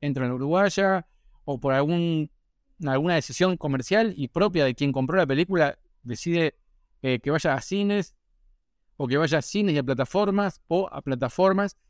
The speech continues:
y ahí podemos nosotros hacer una sugerencia, pero no tenemos injerencia. Cuando sepamos, obviamente vamos a avisar, por ahora les pedimos paciencia y que entiendan que, que no es algo que decidamos. La buena noticia es que se vendió, la mala noticia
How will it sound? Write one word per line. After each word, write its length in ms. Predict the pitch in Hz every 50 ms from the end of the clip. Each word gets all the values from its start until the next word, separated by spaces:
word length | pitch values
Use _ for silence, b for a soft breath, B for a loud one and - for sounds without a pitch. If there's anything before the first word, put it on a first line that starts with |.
| _ _ _ _
y 100 | 156 160
ahí 220 | 165 170 208 233 240
podemos 360 | - 175 160 165 175 170 160
nosotros 280 | 143 - 185 180 151
hacer 160 | 127 120 165 170
una 100 | 160 139
sugerencia, 640 | - 143 - - 151 160 185 208 220 202 - 220 -
pero 140 | - 123 139
no 80 | 147
tenemos 260 | 139 180 190 - -
injerencia. 760 | 143 131 - - 143 139 139 127 123 117 107 - 123 110 - - _ _ _ _
Cuando 240 | - 135 131 131 131
sepamos, 480 | - - 123 - 156 180 214 247 - -
obviamente 320 | 147 135 139 147 147 151
vamos 200 | 147 147 151 - 175
a 20 |
avisar, 400 | 185 185 - 202 226 247 240 - _
por 180 | - 143 127 131
ahora 180 | 147 160 175
les 100 | 165 139
pedimos 300 | - - 139 139 143 131
paciencia 640 | - 151 139 - - 208 202 208 185 - 208 220 214
y 140 | 175 143 120
que 120 | - -
entiendan 500 | 127 127 131 143 143 160 185 196 180 151
que, 320 | 123 - 120 113 110 110 - _ _ _ _ _ _ _ _ _ _ _
que 100 | _ 143
no 80 | 143 156
es 100 | 156 -
algo 200 | 180 190 180 143
que 120 | 135 139
decidamos. 460 | 131 123 - - 127 127 117 107 104 - _ _ _ _
La 140 | 151 135 131
buena 200 | 175 254 247 208
noticia 220 | 175 196 233 226
es 60 | 180
que 60 | 151 123
se 100 | 143 135
vendió, 400 | 127 127 135 143 135 117 - - _ _ _
la 160 | 135 127 120
mala 260 | 127 147 180 190 185
noticia 580 | 175 156 135 131 180 196 - 208 196 170 -